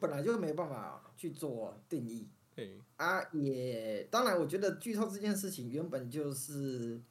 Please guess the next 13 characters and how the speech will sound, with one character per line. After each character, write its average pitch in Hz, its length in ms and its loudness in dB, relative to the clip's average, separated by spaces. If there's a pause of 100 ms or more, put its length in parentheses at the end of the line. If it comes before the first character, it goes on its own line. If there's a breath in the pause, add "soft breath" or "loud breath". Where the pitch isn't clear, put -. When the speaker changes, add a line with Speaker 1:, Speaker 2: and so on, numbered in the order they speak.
(480 soft breath)
Speaker 1:
呃， 120 280 -2 (160)
大 190 160 6
家 180 140 6
比 175 100 2
较 139 480 4 (200)
要 156 260 6
自 143 160 -4
己 101 720 -6
有 131 180 2
一 156 60 2
点 147 160 0
自 143 200 -4
觉。 65 380 -10